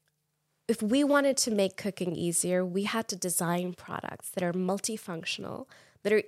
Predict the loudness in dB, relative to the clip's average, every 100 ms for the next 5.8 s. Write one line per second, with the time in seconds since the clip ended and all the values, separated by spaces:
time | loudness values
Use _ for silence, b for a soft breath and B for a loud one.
0 | 0 2 4 2 2 0 0 0 0 0
1 | 0 0 -2 -2 -6 -6 -8 0 6 8
2 | 8 10 8 8 4 6 6 6 6 4
3 | 4 6 4 6 4 4 2 2 0 2
4 | 2 2 2 -2 -2 -4 b b 0 4
5 | 6 4 0 -4 -4 -6 -6 -14